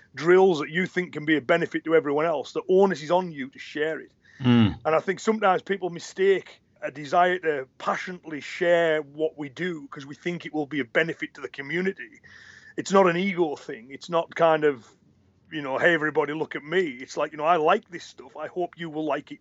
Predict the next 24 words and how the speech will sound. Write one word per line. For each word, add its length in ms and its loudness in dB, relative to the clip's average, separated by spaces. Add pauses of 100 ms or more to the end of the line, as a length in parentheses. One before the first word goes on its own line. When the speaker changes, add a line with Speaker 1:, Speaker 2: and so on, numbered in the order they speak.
Speaker 1:
too." 200 -12 (320)
Speaker 2:
Mm-hmm. 460 8 (200)
Speaker 1:
You 120 -8
know, 260 2
so, 160 2
Speaker 2:
Yeah. 60 6
Speaker 1:
uh, 400 -4
you, 320 -10
you're 120 -6
doing 240 0
a 60 0
service 520 4
to 340 -4
our 340 2 (220)
community 840 -8
when 160 -6
you 80 -6
share 400 2
that 240 -6
kind 260 -2
of 120 -6 (100)
information, 800 -6
you 80 -20
see. 160 -18